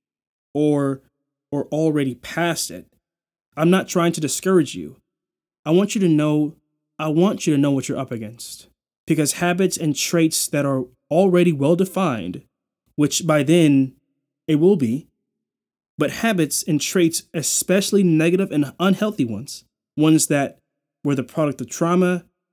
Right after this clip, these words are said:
or just experiences that misguided you to an unfavorable conclusion, will need to be specifically handled with time, consistency, and care. The same also applies to when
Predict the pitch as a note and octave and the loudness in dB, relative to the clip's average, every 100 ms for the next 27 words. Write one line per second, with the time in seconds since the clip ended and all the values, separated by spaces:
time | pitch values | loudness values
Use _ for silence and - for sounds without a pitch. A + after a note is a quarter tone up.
0 | - C#3 D3 - - _ _ C#3 - - | -6 -2 -2 -4 -8 _ _ -10 -6 -2
1 | D3+ D#3 - C#3 B2+ - - C#3 B2+ - | 0 0 0 -2 -2 -4 -2 0 0 0
2 | C#3+ E3 C3+ G#2+ G#2+ C#3+ _ _ _ _ | -2 0 -4 -8 -16 -18 _ _ _ _
3 | _ _ - D3+ D3+ D#3 C#3 C3 - D#3 | _ _ 0 2 2 2 0 -2 -2 0
4 | D#3+ D#3+ - E3+ E3+ D#3 C3+ C3 - C3 | 2 2 0 2 4 2 -2 -4 -4 -4
5 | - G#3+ C#3 A#2+ A2+ B2 _ _ - C#3+ | 2 2 2 -2 -6 -8 _ _ -2 0
6 | C3+ D#3+ F3 E3+ C#3+ C#3+ C3 B2+ - - | 2 4 4 2 -4 -2 -2 -6 -14 -10
7 | C#3 - F3+ E3+ E3 D3 - F3+ B2+ A2+ | -4 -2 -2 -2 -2 -4 -2 0 0 -4
8 | A2 _ C3+ B2+ _ - E3+ F3 F3 F3 | -8 _ -8 -8 _ -6 -2 0 0 -2
9 | _ _ D3 - - F3+ E3+ - C3 B2 | _ _ -6 -2 -4 -2 -4 -2 -4 -4
10 | - _ B2 B2 - D3+ A2 - _ _ | -10 _ -6 -6 -4 -8 -8 -12 _ _
11 | _ _ _ D3+ - G#3 F#3 E3 F3 - | _ _ _ -4 0 0 0 0 0 0
12 | C#3 - C#3 C3+ B2+ - - C3 B2+ A#2+ | -6 -4 -2 -2 -2 -4 -6 -4 -2 -2
13 | A#2 A#2+ | -4 -8